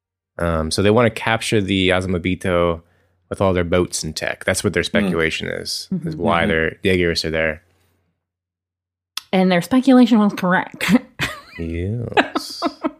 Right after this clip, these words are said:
Speaker 2: And apparently Gabby is there too, off screen.
Speaker 3: Yeah, Gabby
Speaker 2: Because
Speaker 3: and, F-, um, I keep wanting to call him Flacco, <laughs> but,
Speaker 2: <laughs>
Speaker 3: um,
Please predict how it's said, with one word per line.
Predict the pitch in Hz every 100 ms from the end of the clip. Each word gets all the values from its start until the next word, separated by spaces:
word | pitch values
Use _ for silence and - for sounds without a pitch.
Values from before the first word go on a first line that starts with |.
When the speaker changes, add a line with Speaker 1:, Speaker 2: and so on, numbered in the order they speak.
| 285 -
Speaker 2:
And | 240 190
apparently | - - - 190 247 165 123
Gabby | 90 98 135 151 82
is | 80 -
there | 98 87
too, | - - 123 73
off | 87 -
screen. | - - 120 117 64 - _ _ _ _ _ _ _ _
Speaker 3:
Yeah, | 180 147
Gabby | 190 190 -
Speaker 2:
Because | - 208
Speaker 3:
and, | 262
F-, | - - -
um, | 175 165 160
I | 202
keep | 214 339
wanting | 359 311
to | 196
call | - 180
him | 151
Flacco, | - 143 156 214 214 233 240 - _ -
<laughs> | - -
but, | 208 226 190 170 - 156
Speaker 2:
<laughs> | 143
Speaker 3:
um, | 180 180 170 170 -